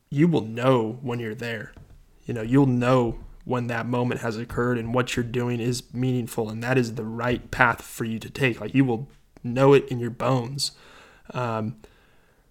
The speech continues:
and I'll say, you know, the only time I've ever experienced something like that is, is in, uh, in March twenty twenty, uh, when my,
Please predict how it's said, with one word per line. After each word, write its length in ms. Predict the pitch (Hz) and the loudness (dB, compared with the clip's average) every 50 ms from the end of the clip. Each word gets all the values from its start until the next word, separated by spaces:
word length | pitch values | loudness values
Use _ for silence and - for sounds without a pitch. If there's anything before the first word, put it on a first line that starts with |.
| _ _ _ _ _ _ - | _ _ _ _ _ _ -4
and 120 | - 135 131 | 0 2 2
I'll 140 | 123 123 | 2 2
say, 300 | 117 - - 117 131 131 | 2 4 6 6 6 6
you 60 | 120 117 | 6 4
know, 120 | 120 117 | 2 0
the 120 | 113 117 | 0 0
only 240 | 123 127 139 135 139 | 2 4 6 6 6
time 220 | 135 135 143 131 127 | 6 4 2 2 2
I've 140 | 123 131 | 2 2
ever 260 | 120 110 127 123 127 120 | 0 0 0 -2 -2 -2
experienced 640 | 113 - - - 120 123 127 131 123 117 113 - | -2 -2 -2 0 0 2 2 2 0 0 -2 -2
something 260 | - - 117 127 120 117 | -4 -4 -4 -4 -4 -6
like 200 | 113 113 113 - | -6 -6 -6 -2
that 220 | - 123 117 117 | -2 -2 0 0
is, 200 | 117 110 110 - | -2 -2 -4 -4
is 220 | - 117 117 131 | -4 -6 -6 -6
in, 380 | 127 113 120 120 120 117 113 120 - _ _ _ _ _ - - | -6 -6 -4 -4 -6 -6 -8 -10 -12 _ _ _ _ _ -16 -12
uh, 320 | - - 110 107 107 - - _ _ _ _ - - _ | -10 -10 -10 -10 -12 -14 -14 _ _ _ _ -20 -14 _
in 320 | - 131 131 120 113 110 110 | -6 -4 -4 -4 -6 -6 -4
March 600 | 113 127 131 139 135 127 - - - - - - - - - - - - - - - - - - - - - - - | 2 6 8 8 8 8 6 0 -4 -4 -6 -8 -14 -16 -12 -12 -12 -12 -14 -20 -20 -20 -20 -14 -10 -10 -10 -8 -4
twenty 260 | - - 147 139 135 | 0 4 4 6 4
twenty, 520 | 131 - - 131 135 139 131 127 123 127 - - - - - | 4 2 2 2 4 4 4 4 2 -2 -6 -10 -20 -14 -8
uh, 220 | - 120 113 117 113 131 - - | -6 -6 -6 -6 -6 -8 -10 -8
when 180 | 110 123 123 120 | -6 -4 -4 -4
my, 140 | 120 117 | -4 -6